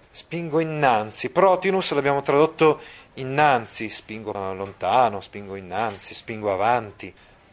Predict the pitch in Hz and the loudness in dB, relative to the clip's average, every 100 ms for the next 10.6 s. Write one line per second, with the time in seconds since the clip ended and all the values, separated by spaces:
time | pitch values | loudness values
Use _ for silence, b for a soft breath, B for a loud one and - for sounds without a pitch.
0 | - - 202 220 220 185 208 202 - 165 | -20 0 4 4 4 4 6 4 4 4
1 | 175 170 160 - - 151 143 165 196 196 | 6 6 2 2 -2 0 0 2 4 4
2 | 185 156 147 160 143 - 147 90 - - | 4 0 2 2 4 4 2 -4 -16 -18
3 | B B 131 147 147 147 123 90 - B | B B 2 4 6 4 0 -6 -10 B
4 | B - 127 135 - 139 196 220 - - | B -8 -2 0 2 4 4 2 0 0
5 | - - 127 110 - - 92 87 87 131 | 2 2 0 0 0 0 -4 -8 -8 -8
6 | 135 B B B B 143 143 123 107 - | -8 B B B B -2 0 -4 -2 -2
7 | 127 110 - 117 120 107 92 90 110 107 | -2 -2 0 0 0 -2 -4 -4 -14 -16
8 | B B B - - 180 165 160 156 170 | B B B -2 0 0 0 0 -2 0
9 | 160 160 151 175 151 135 151 - 104 98 | 2 0 0 -2 0 2 0 -2 -8 -10
10 | 95 104 110 110 B | -6 -2 -2 -6 B